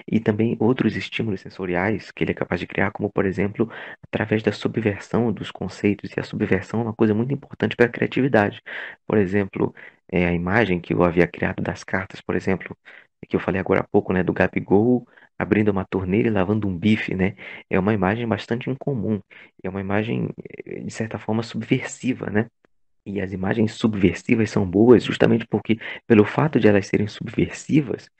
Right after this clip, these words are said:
elas são mais memoráveis. E você vê isso na obra do C S Lewis, né? Por exemplo, tem, numa das crônicas de, de Nárnia, né? Eu acho que é, é A Viagem do, do Pere-, do Peregrino da Alvorada, ele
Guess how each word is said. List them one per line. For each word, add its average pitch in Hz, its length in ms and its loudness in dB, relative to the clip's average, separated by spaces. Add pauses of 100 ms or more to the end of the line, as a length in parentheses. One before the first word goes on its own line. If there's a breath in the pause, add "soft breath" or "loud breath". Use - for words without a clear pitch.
(240 soft breath)
elas 98 240 4
são 107 100 2
mais 120 320 0
memoráveis. 107 920 2 (360 loud breath)
E 110 60 0
você 110 280 2
vê 117 120 6
isso 120 480 4
na 90 260 2
obra 92 220 6
do 101 80 -6
C - 180 -8
S 110 200 -4
Lewis, 104 340 6
né? 95 120 6 (100)
Por - 100 2
exemplo, 92 240 0
tem, 110 260 4 (300 loud breath)
numa 139 260 4
das 98 220 4
crônicas 101 580 2
de, - 160 -4
de - 140 0
Nárnia, 101 400 2
né? 98 180 4
Eu 90 160 4
acho 92 200 -4
que - 100 2 (260)
é, 90 200 4
é - 120 -2 (540 loud breath)
A 95 80 4
Viagem 92 340 2
do, - 140 -2 (160)
do 90 500 6 (140)
Pere-, 90 380 4 (160)
do - 120 -2
Peregrino 95 460 4
da 92 140 2
Alvorada, 90 520 -2 (600 loud breath)
ele 95 420 2